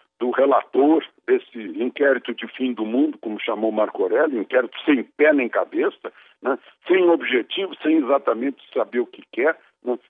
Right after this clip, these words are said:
Sabe quem quer pegar? Eu, eu, olha, eu, eu, eu vivi, eu, eu era adolescente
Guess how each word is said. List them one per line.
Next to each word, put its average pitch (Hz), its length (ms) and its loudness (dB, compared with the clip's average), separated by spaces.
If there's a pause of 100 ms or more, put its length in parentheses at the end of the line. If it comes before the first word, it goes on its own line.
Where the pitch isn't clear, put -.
(100)
Sabe - 320 2
quem 226 180 4
quer - 280 -2
pegar? 139 500 2
Eu, 143 240 0
eu, 175 220 2
olha, 175 280 4
eu, 156 280 -2 (460)
eu, 147 140 0 (120)
eu 190 220 2
vivi, 190 540 -2
eu, 151 240 2
eu 120 280 0
era 170 220 4
adolescente 160 1000 -2